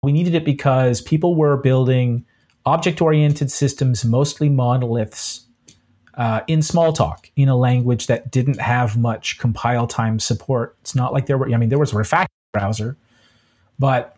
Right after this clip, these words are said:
anybody who's programmed in Ruby or Python or any of the, you know, or, uh, plain JavaScript knows the experience of not getting, not having compile time type checking. And that just causes you to be more careful.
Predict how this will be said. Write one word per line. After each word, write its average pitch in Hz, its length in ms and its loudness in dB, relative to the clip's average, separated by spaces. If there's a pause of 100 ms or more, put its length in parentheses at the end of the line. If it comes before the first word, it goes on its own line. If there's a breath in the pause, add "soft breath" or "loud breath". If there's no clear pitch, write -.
(120)
anybody 185 380 4
who's 156 160 4
programmed 147 480 2
in 135 100 2
Ruby 131 300 2
or 123 80 2
Python 117 560 -2
or 110 100 -2
any 117 220 0
of 113 80 -2
the, 117 200 -2
you 110 80 0
know, 107 220 -2
or, 117 380 0 (200)
uh, 107 160 -4
plain 135 380 -2
JavaScript 120 640 -2 (320)
knows 147 380 2
the 160 120 4
experience 147 600 0
of 104 140 0
not 113 520 -2
getting, 120 400 0
not 139 240 2
having 123 240 0
compile 117 320 0
time 107 180 -4
type 185 220 -2
checking. - 360 -6 (840 soft breath)
And 131 140 0
that 156 180 0
just - 260 -4
causes 123 540 0
you 139 80 4
to 123 60 0
be 117 120 0
more 110 180 0
careful. 156 500 -4